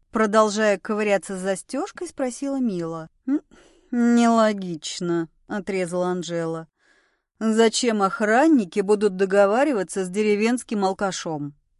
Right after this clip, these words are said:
И что они его, утопить хотели, что ли?» «Вот если...»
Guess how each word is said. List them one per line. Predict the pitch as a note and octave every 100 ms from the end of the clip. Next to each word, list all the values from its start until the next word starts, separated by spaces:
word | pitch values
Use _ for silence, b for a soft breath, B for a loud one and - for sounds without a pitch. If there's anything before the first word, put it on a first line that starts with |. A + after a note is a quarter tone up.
| _ _ _
И | F4+
что | F4 - - D4+
они | C4 A3 G#3 G#3
его, | G3 F#3+ F#3+ - _
утопить | D4+ D4+ D4 C4+ A#3+ F#3+ -
хотели, | B3+ B3 A#3+ A3+
что | A3 - A#3 G#3
ли?» | G3+ G3+ _ B B B B B B _
«Вот | A#3 D4 D#4+ E4
если...» | D#4+ F4 E4+ - D#4 D#4 D#4 D4+ C#4